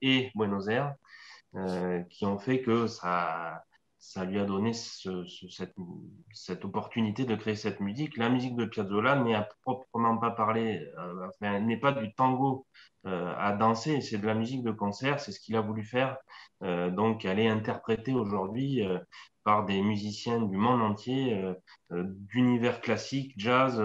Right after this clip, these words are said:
on va retrouver les Martha Argerich, Daniel Barenboim, euh, Yo-Yo Ma, euh, Aldi Meola, Gary Burton,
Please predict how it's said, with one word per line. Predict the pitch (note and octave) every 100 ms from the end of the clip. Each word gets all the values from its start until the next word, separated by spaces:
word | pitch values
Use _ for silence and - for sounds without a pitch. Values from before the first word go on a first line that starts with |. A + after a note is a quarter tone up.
| G2+
on | G2
va | G2+
retrouver | G2+ G2+ - G#2 A2 A#2
les | G#2+ G2+ G2+
Martha | F#2+ - A2+
Argerich, | G#2 A2 A2 B2 A2+
Daniel | G#2 G2 G#2+
Barenboim, | G#2+ G#2 G#2+ G#2+ B2+ C3 B2+ - - - _ F2
euh, | F2+ F#2+ F#2+ F#2
Yo-Yo | F#2+ G#2+ A2 A2
Ma, | A2 A#2+ B2+ C3 B2+
euh, | A2+ G2
Aldi | G2 A2 A2 A#2
Meola, | A2+ A2 G#2+ A#2 B2+ B2+ B2 A#2
Gary | A2 A2
Burton, | G#2+ A2 - B2 C3